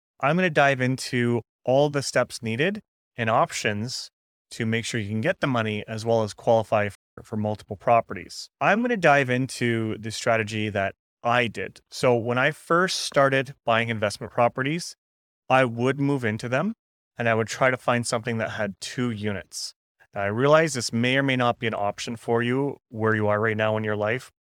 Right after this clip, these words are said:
but if you're someone who's just starting out, that's a step. If not, we can move on to step two after, which we'll cover if you already own a home. But I purchased a property that I could rent out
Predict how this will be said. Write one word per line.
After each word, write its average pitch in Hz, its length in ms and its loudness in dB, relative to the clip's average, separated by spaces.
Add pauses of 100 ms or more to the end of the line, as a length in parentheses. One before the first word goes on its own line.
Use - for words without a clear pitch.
(180)
but - 480 4 (500)
if 110 180 -8
you're 107 60 -8
someone 123 300 0
who's 107 200 -6
just 135 340 0
starting 123 340 0
out, 117 260 2 (300)
that's 120 280 2
a 117 40 -4
step. - 300 -6
If 120 180 -4
not, 131 320 4
we 110 140 -6
can 110 140 -2
move 110 240 0
on 107 160 0
to 104 60 -10
step - 280 -4
two 117 500 -2
after, 120 440 2
which 98 200 -8
we'll 104 100 -8
cover 101 340 0
if - 160 -12
you 110 80 2
already 104 280 0
own 110 160 -2
a 104 40 -2
home. 95 240 -8 (580)
But 131 180 4 (600)
I 131 100 4
purchased - 480 -4
a - 60 -4
property 117 720 2 (320)
that 110 120 0
I 107 80 2
could 101 240 -4
rent 127 280 2
out 113 320 4